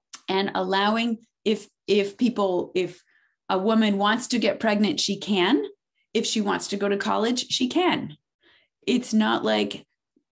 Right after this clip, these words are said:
we're forcing anyone to do something they don't want to do, but it is about raising our children in a very different way. And so I see this starting to happen already in the United States. There is a movement about kind of getting back to the land.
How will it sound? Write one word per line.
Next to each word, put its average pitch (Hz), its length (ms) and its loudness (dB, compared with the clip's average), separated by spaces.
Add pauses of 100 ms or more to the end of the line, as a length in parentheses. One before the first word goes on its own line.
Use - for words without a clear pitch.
(120)
we're 214 240 0
forcing 247 640 -2
anyone 254 460 4
to 233 80 0
do 214 140 0
something 214 380 2
they 190 120 0
don't 190 220 -2
want 180 140 0
to 175 80 0
do, 175 360 -2 (260)
but 202 120 2
it 185 200 -4
is 233 160 2
about 208 320 -2
raising 214 400 0
our 185 120 -2
children 196 460 -4
in 180 140 -4
a 160 80 -4
very 175 360 -2
different 156 400 -6
way. 147 340 -8 (560)
And 214 180 2
so 226 300 0
I 320 200 2
see 262 500 0
this 214 240 0
starting 196 400 0
to 185 80 -4
happen 185 340 -2
already 165 560 0 (180)
in 190 140 -2
the 190 60 -2
United 165 440 -2
States. - 420 -4
There 202 200 0
is 285 160 0
a 285 80 2
movement 202 800 0 (540)
about 196 480 0
kind 196 180 0
of 156 180 -6
getting 202 340 0
back 185 280 -2
to 185 100 -6
the 170 140 -4
land. 156 540 0